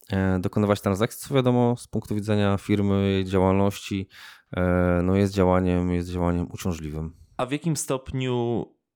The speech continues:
Speaker 2: praktycznie temat podatków dotyczy już studentów? Kiedy studenci mogą zetknąć się w swoim życiu z podatkami?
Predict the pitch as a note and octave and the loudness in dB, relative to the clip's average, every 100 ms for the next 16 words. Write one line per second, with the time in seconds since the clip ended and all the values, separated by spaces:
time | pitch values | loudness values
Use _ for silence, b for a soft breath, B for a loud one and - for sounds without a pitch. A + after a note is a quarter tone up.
0 | _ - A2+ G#2+ - A#2+ - A2+ F#2+ E2+ | _ -4 -4 -4 -8 -10 -8 -4 -4 -2
1 | G2+ F#2+ - F#2+ F#2 - - F#2 F2 - | -2 -2 -4 -6 -4 -6 -10 -6 -6 -4
2 | G2+ F#2+ E2+ D#2 - - F2 F2 E2 - | -4 -2 -4 -4 -8 -6 -4 -4 -4 -8
3 | E2 - G#2+ G2 - G2 G2 G2 G2 F#2+ | -10 -6 -6 -4 -4 -2 -2 -4 -4 -2
4 | G2 G2 G2 - F#2+ F2+ - F2 - G2+ | 0 -2 -4 -6 -8 -6 -6 -6 -4 0
5 | F#2+ F#2+ F#2+ - D#2+ - E2+ D#2+ - - | 0 0 -2 -4 -8 -4 -4 -4 -6 -6
6 | D#2+ E2 - | -6 -6 -10